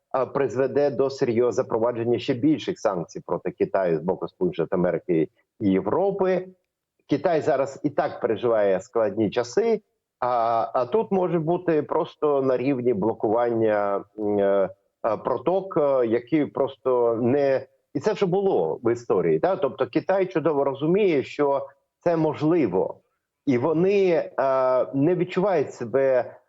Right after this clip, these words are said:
убезпеченими з точки зору дій,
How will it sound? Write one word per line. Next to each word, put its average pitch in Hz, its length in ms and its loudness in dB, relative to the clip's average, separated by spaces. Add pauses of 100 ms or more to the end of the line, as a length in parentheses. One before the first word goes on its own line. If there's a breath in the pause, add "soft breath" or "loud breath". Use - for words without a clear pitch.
убезпеченими 110 1200 0
з - 100 -8
точки 117 420 0
зору 110 280 2
дій, 120 420 2